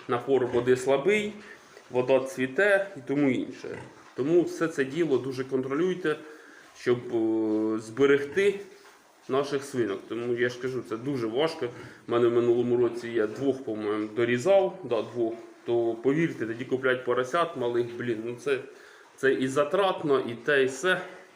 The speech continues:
то не є добре. Тому контролюйте і ще раз контролюйте. Так, по бройлера, в принципі, ростуть, вагу набирають,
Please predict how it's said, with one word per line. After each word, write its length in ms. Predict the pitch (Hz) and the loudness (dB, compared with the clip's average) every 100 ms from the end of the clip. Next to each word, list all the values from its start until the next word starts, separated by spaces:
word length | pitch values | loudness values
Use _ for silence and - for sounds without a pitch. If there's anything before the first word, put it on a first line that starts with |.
| - - | -20 -12
то 540 | 123 123 120 117 117 117 | -6 -6 -4 -6 -6 -6
не 60 | 120 | -6
є 240 | 127 151 139 120 | -4 -6 -6 -4
добре. 280 | 104 92 - - - - - - - - - - - - - | -4 -6 -14 -18 -20 -20 -20 -20 -20 -20 -20 -20 -20 -16 -4
Тому 420 | 120 120 123 123 123 - - - - - - _ - | 0 2 2 2 -2 -14 -20 -20 -20 -20 -20 _ -2
контролюйте 680 | 135 131 147 185 202 180 | 0 2 0 2 0 -2
і 40 | 147 | -2
ще 160 | 147 | 2
раз 160 | 143 139 | 0 2
контролюйте. 720 | 135 127 131 120 104 85 104 - | 0 2 0 -2 -4 -8 -12 -4
Так, 160 | 120 - - | -4 -4 -2
по 100 | 196 | 2
бройлера, 580 | 185 156 117 110 82 | 6 6 4 0 -2
в 320 | 113 - - - | -4 -10 -20 -8
принципі, 760 | 156 165 127 120 117 107 - 85 - - - | 2 4 4 0 -8 -12 -12 -14 -14 -14 -4
ростуть, 640 | 151 190 - 254 240 - | -2 -2 -4 -4 -4 -8
вагу 320 | 156 147 160 156 | -4 -2 2 2
набирають, 640 | 156 160 202 190 156 | 2 0 0 2 2